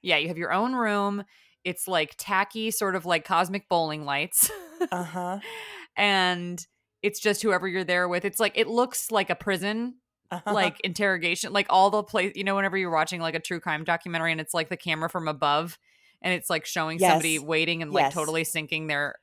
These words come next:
Speaker 1: their whole innocence thing. <laughs>
Speaker 2: Yes.
Speaker 1: And they're, like, sitting
Speaker 2: I
Speaker 1: on a plastic couch.
Speaker 2: hundred percent can picture what you're talking about.
Speaker 1: Yeah, it's like that. But then they turn off the lights and it's fine.
Speaker 2: Uh-huh.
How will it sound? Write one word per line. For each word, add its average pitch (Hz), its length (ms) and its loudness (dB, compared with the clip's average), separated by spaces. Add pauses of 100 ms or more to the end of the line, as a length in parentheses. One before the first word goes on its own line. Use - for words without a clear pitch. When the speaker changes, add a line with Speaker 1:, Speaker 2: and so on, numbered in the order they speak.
Speaker 1:
their 160 240 -2
whole 151 340 0
innocence 175 560 -4
thing. 214 280 2 (160)
<laughs> - 180 -14
Speaker 2:
Yes. 190 420 4
Speaker 1:
And 349 140 -4
they're, 302 80 2
like, 269 180 -2
sitting 196 240 6
Speaker 2:
I 202 40 4
Speaker 1:
on 185 80 0
a 170 40 0
plastic 180 460 2
couch. 185 320 -4 (380)
Speaker 2:
hundred 269 380 0
percent 190 460 -4
can 165 160 -10
picture - 280 -8
what 135 120 -6
you're - 80 -18
talking - 280 -8
about. 87 300 -10 (240)
Speaker 1:
Yeah, 180 200 0
it's - 200 -6
like 214 200 2
that. 165 260 4 (420)
But 180 400 6 (160)
then 202 240 2
they 190 80 0
turn 180 180 -8
off 160 140 -2
the 165 80 -6
lights 156 300 4
and 151 80 -10
it's - 100 -18
fine. 156 400 -8 (220)
Speaker 2:
Uh-huh. 180 240 -4